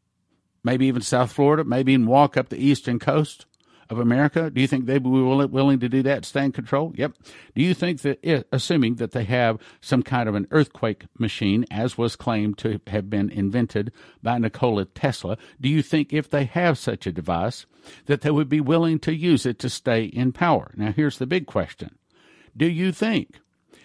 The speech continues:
that they would be willing to set off anywhere from twenty to fifty suitcase nukes in major cities all across America in order to cause chaos, to bring in their world government and give them the chance to stay in power? Do you think they would do that?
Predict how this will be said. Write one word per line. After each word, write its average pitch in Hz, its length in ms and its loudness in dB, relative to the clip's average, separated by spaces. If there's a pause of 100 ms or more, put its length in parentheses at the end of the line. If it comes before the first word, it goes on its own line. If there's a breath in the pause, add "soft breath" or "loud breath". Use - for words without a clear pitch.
(120)
that 123 120 -6
they 143 140 0
would 143 220 2
be 156 100 2
willing 139 400 2
to 127 160 -4
set 147 260 -2
off 120 380 0 (260 soft breath)
anywhere 135 300 2
from 120 180 -4
twenty 135 540 -2 (340 soft breath)
to 120 80 -4
fifty 135 400 -2
suitcase 139 600 -2
nukes 113 440 0 (280 soft breath)
in 131 160 2
major 160 320 2
cities 120 440 0 (100)
all 147 180 4
across 147 360 0
America 117 540 0
in 131 220 -2
order 147 340 2
to 147 120 -12
cause 123 340 -4
chaos, 120 640 -2 (240 soft breath)
to 123 100 -2
bring 139 240 2
in 135 100 2
their 123 140 0
world 117 260 2
government 139 420 0
and 117 220 -4
give 113 140 -2
them 120 160 0
the 110 100 -4
chance 131 340 -4
to 110 120 -8
stay 131 200 -2
in 120 100 -2
power? 101 260 0
Do 101 80 -2
you 135 160 2
think 185 440 -2 (240 soft breath)
they 143 200 2
would 135 220 0
do 151 180 4
that? 104 400 -10